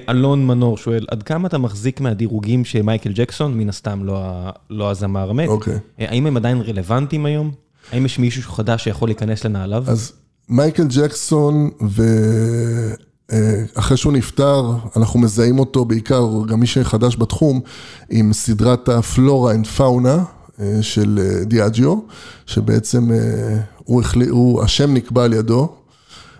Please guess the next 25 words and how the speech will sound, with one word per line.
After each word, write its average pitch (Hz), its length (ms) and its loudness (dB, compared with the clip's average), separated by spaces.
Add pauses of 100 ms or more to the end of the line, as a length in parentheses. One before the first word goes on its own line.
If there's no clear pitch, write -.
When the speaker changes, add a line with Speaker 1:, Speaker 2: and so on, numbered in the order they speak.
(200)
Speaker 2:
אה, 52 60 -2 (1200)
הוא 127 140 4
היה, 139 420 4 (720)
התחיל 147 280 0
את 131 120 -10
דרכו 120 480 0
בבירה 127 460 2
בעצם, 185 600 0 (140)
ועבר 123 540 0
לוויסקי. 127 540 2 (920)
אה, - 60 -2 (800)
אם 135 100 4
נקרא 156 240 2
לסו-, 147 600 2
סוקססר - 580 -2
שלו, 190 600 4
זה 120 100 2
אולי 127 260 4
ג'ים 123 220 2
מוראי, 160 500 4 (140)
שהיה 113 640 -2
לו 123 120 2
סקנדל 117 420 0
לא 127 140 4
מזמן, 135 440 2